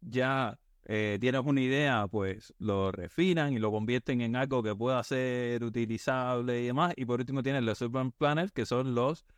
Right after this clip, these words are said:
los que optimizan, ¿no? ¿Cómo hacemos que esto escale a no sé cuánto? ¿Cómo hacemos que tal, no?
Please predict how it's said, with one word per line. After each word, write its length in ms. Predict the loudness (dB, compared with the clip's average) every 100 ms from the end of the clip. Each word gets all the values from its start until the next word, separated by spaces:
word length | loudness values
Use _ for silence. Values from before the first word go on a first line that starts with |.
| _ _ -20 _ -8
los 180 | -2 0
que 80 | 0
optimizan, 520 | 0 0 0 -2 -6
¿no? 240 | -4 -2 0
¿Cómo 300 | 0 0 0
hacemos 400 | 0 0 0 0
que 100 | 0
esto 180 | 0
escale 480 | -4 -2 -2 0 0
a 80 | 0
no 100 | -2
sé 120 | -2
cuánto? 400 | -2 -2 -2 -2
¿Cómo 240 | 0 0 0
hacemos 480 | 0 -2 -2 -4
que 440 | -2 -2 0 0 -2
tal, 160 | -4 -2
no? 160 | -2